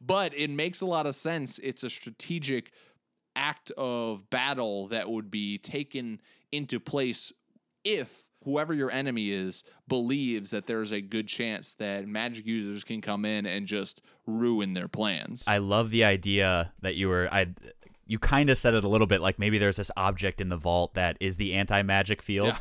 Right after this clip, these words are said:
Speaker 1: Yeah. <laughs>
Speaker 2: Like, somebody walks into the vault and the, you know, the magician has never been in there, the wizard has never been in there. He's like, "All right, we get in,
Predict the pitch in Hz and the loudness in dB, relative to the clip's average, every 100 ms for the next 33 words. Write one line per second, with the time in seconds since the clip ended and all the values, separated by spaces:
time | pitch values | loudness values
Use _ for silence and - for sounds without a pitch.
0 | - 170 165 107 - - 143 135 113 107 | -4 -6 -2 -2 0 4 6 6 6 6
1 | 107 117 113 117 98 92 95 90 80 87 | 6 6 2 0 2 2 6 4 4 -2
2 | 90 82 - 98 95 87 92 92 110 - | -4 -6 -6 -2 -2 -2 -2 2 2 2
3 | 101 90 101 98 92 92 92 90 85 87 | -2 0 2 4 4 2 0 0 0 2
4 | 95 92 90 92 90 90 90 90 92 85 | 2 2 0 0 0 2 2 0 0 0
5 | 80 - - - - - 98 98 113 92 | -2 -6 -18 -20 -12 0 2 8 10 10
6 | 92 87 113 123 120 | 4 6 8 8 8